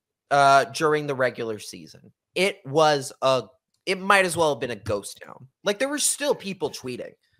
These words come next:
Like, there were still people, some people talking, like, the people s-,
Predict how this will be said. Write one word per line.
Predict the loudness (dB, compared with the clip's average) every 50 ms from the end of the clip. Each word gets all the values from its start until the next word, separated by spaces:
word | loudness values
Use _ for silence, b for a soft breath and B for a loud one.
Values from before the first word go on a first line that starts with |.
| _ -2
Like, | 0 0 0
there | 0
were | -2 -2
still | -2 0 0 0 0
people, | -2 -8 -4 -2 0 0 0
some | 0 -4 -4 -6
people | -8 -10 -6 -6 -6 -4
talking, | -2 -2 -2 -2 -4 -8 -10 -10
like, | -10 -12 -10 -12
the | -14
people | -14 -14 -14 -10 -10 -10 -10 -10 b b b b b
s-, | b -8 -8 -8 -10